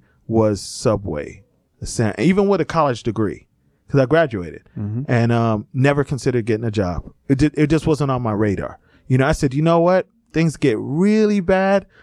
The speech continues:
Speaker 1: I'll go become a sandwich artist."
Speaker 2: <laughs>
Speaker 1: And, um, that way I knew that I wouldn't get comfortable and get stuck with that, you know?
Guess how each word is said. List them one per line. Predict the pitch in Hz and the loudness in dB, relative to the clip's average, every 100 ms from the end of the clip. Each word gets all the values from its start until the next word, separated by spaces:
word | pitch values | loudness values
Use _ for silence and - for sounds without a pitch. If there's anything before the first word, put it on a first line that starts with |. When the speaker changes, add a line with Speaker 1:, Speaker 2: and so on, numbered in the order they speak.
| _ _ - | _ _ 0
Speaker 1:
I'll | 127 | 0
go | 120 135 113 | 2 0 0
become | 117 123 110 | -2 -2 -2
a | |
sandwich | - 113 107 101 101 | -2 0 2 2 0
artist." | 87 80 - - 143 - | -2 -4 -4 0 0 2
Speaker 2:
<laughs> | 135 - | -2 0
Speaker 1:
And, | 151 135 131 | 2 2 2
um, | 127 120 117 113 | 0 0 0 4
that | 175 202 | 4 4
way | 185 170 143 135 - 147 | 2 2 2 -2 -6 -2
I | 151 | 0
knew | 147 180 175 | 2 2 2
that | 160 - | 0 0
I | 143 147 | 0 2
wouldn't | 147 180 165 160 151 _ _ _ _ _ _ _ _ _ _ _ 127 | 2 0 -2 -8 -10 _ _ _ _ _ _ _ _ _ _ _ -4
get | 117 170 - | 0 0 -2
comfortable | - 208 214 156 123 110 | -2 -2 0 0 0 -2
and | 135 123 | -2 0
get | 127 | 0
stuck | - - - 170 - | -2 -2 0 0 -2
with | 120 - | -4 -4
that, | - - _ _ _ _ _ | -10 -12 _ _ _ _ _
you | 123 113 | 0 2
know? | 120 147 | 0 -2